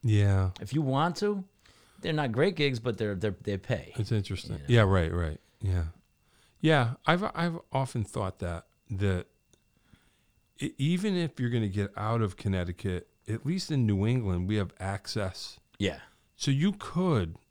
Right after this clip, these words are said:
Speaker 1: develop as a player by, like, you know, like, when I was in Eight to the Bar or whatever, regional bands,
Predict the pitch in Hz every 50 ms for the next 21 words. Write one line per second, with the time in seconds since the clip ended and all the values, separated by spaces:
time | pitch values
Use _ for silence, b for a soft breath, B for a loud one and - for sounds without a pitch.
0 | _ _ - - 117 98 95 107 107 107 101 90 87 - - _ - - - _
1 | _ _ _ _ _ _ _ _ _ _ - - 104 101 92 90 90 80 - -
2 | - 113 101 95 92 85 82 85 - _ b b b b b b b b b b
3 | - 107 101 95 90 90 90 87 85 85 - _ - 104 101 95 87 85 87 85
4 | 82 - 101 92 90 92 92 90 85 87 87 85 85 82 - - - 92 92 90
5 | - 98 85 82 82 87 87 87 87 85 82 85 87 90 90 87 87 90 87 85
6 | - _ b b b b b b b b - 98 110 117 123 113 123 110 95 87
7 | 82 87 98 90 87 90 90 87 85 -